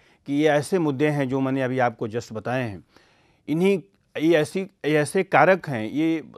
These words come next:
ऐसे फैक्टर हैं कि which are responsible for the judicial activism, ये न्यायपालिका की सक्रियता के लिए यही ऐसे मुद्दे हैं जो न्यायिक,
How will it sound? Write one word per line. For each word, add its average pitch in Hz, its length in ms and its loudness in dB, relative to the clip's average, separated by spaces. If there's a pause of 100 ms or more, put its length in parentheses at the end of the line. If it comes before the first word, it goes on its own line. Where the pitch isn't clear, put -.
(140)
ऐसे 131 280 -4
फैक्टर 151 500 0
हैं 120 240 -8 (420)
कि 131 140 -6
which 160 220 -2
are 143 180 0
responsible 139 720 -4 (320)
for 127 180 0
the 120 100 -4
judicial 123 400 -4
activism, 123 440 -6 (300)
ये 127 60 -2
न्यायपालिका 131 640 -2
की 139 160 -8
सक्रियता 131 520 -4
के 123 160 -8
लिए 123 280 -8 (260)
यही 147 200 -2
ऐसे 131 220 -2
मुद्दे 120 300 -4
हैं 113 240 -8 (300)
जो 143 380 0 (160)
न्यायिक, 123 340 -4